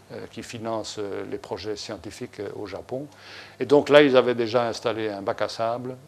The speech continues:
et, à l'université de Tokyo, et ils testaient les détecteurs de métaux, les, les radars de pénétration du sol, l'infrarouge, euh, les pyromètres, euh,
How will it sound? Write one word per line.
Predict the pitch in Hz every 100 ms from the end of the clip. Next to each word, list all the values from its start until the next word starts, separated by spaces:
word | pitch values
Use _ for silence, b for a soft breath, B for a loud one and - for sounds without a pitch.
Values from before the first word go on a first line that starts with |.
| -
et, | 113 110
à | -
l'université | 110 107 98 - 110
de |
Tokyo, | - - - 123 - B B B -
et | 117 113 -
ils | 117 95
testaient | 101 - 113 110
les |
détecteurs | 104 101 101 - 107
de | 95
métaux, | 90 - 107 110 101
les, | 98 90 -
les | 101
radars | 98 98 101
de | 95
pénétration | 98 92 95 - 98
du | 87
sol, | - 113 113 110 -
l'infrarouge, | 101 98 - 87 98 101 101 -
euh, | 101 98 98
les | 101
pyromètres, | - 95 98 104 104 -
euh, | 107 101